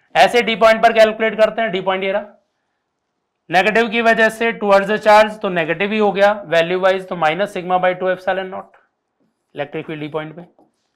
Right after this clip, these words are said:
इस पॉजिटिव की वजह से अवे, अवे पॉजिटिव डायरेक्शन हो गई, तो प्लस टू sigma by two epsilon naught।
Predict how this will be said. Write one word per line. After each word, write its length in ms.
इस 100
पॉजिटिव 500
की 120
वजह 240
से 140
अवे, 320
अवे 220
पॉजिटिव 380
डायरेक्शन 400
हो 100
गई, 80
तो 80
प्लस 400
टू 120
sigma 320
by 100
two 180
epsilon 360
naught। 300